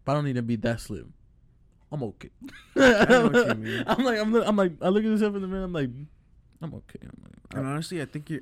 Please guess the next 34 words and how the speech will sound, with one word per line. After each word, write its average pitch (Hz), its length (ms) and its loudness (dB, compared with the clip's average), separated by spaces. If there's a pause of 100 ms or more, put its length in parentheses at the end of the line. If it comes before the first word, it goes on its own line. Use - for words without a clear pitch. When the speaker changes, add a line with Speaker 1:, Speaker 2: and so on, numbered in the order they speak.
Speaker 2:
I 117 100 -8
think 165 220 -14
you're 147 80 -12
fine. 117 320 -14 (280)
Speaker 1:
Mm-hmm. 110 220 -14 (220)
Speaker 2:
Like, 117 180 -14
you're 123 200 -6
not, 135 100 -8
like, 113 180 -12 (140)
fat. 110 580 -16 (500)
I - 40 -18
mean, 101 160 -18
you're 113 100 -20 (100)
fat, 107 280 -18
but, - 100 -20
like, 104 200 -20
not, 110 180 -10
like, 117 180 -10 (640)
obese. 117 500 -8 (200)
Speaker 1:
Ja 131 80 0
Speaker 2:
Like, 95 100 -2
I - 60 0
Speaker 1:
Rule. 175 200 0
Speaker 2:
was, 131 100 -6
like, 110 140 -10 (200)
obese, 107 440 -10
bro. 110 180 -20 (1200)
Hitting 143 220 -6
two 131 200 -12
seventy, 120 500 -14 (240)
five 110 240 -10
five, 107 240 -16 (260)
that's - 200 -16
obese. - 420 -20